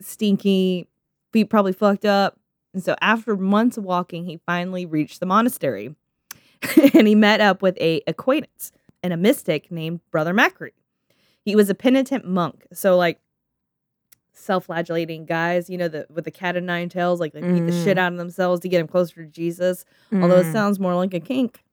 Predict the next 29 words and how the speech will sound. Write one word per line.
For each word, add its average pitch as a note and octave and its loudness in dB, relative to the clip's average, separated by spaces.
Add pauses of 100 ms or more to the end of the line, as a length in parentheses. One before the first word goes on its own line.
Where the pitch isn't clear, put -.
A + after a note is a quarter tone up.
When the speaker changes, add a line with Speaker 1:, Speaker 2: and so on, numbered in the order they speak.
(300)
Speaker 2:
They G#3 6
don't G#3 4
know F#3 2
God F3 4
unless D#3+ -4
they F3 -8
know E3 -2
the C#3+ -4
pain E3+ -2
he F3+ 0
went F3 -4
through E3+ -6
kind E3+ -4
of E3+ -6
thing. E3+ -6
Speaker 1:
Yeah, C#3 -14 (120)
it D#3 -18
sounds A3+ -6
Speaker 2:
Yeah. F3+ -6
Speaker 1:
like D3 -14
somebody E3 -8
gets D3 -12
heart C#3 -20
from A#2+ -20
that. G#2 -16
I'm - -20
just G3+ -4
saying. G2 -12 (260)
Speaker 2:
Yeah. G#2 -10